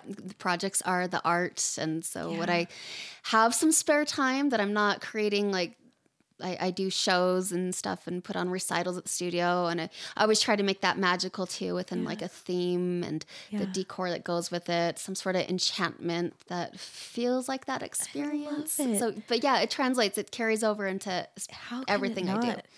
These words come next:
Speaker 2: What, do you wanna t-, like,
Speaker 1: Mm-hmm.
Speaker 2: do you have thoughts about, like,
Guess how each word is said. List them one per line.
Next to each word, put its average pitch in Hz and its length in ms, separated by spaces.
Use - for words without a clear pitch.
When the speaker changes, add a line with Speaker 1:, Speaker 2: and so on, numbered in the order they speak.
Speaker 2:
What, 277 260
do 277 100
you 294 60
wanna 330 200
t-, - 120
like, 302 160
Speaker 1:
Mm-hmm. 214 280
Speaker 2:
do 233 100
you 311 60
have 330 100
thoughts 254 300
about, 254 240
like, 226 320